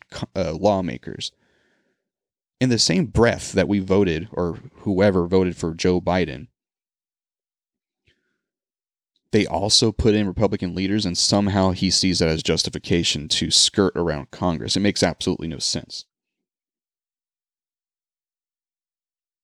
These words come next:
Quoting the same, uh, Town Hall article,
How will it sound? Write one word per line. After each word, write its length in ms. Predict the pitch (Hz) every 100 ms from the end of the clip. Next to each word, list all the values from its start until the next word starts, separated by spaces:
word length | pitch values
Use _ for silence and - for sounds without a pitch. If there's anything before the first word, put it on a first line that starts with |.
| _ _ _ _ _ _ _ _ _ _
Quoting 280 | - 147 117
the 80 | 98
same, 360 | - 117 107 -
uh, 360 | 95 87 87 - _ _ -
Town 260 | 127 113
Hall 260 | 104 110 85
article, 400 | 82 80 82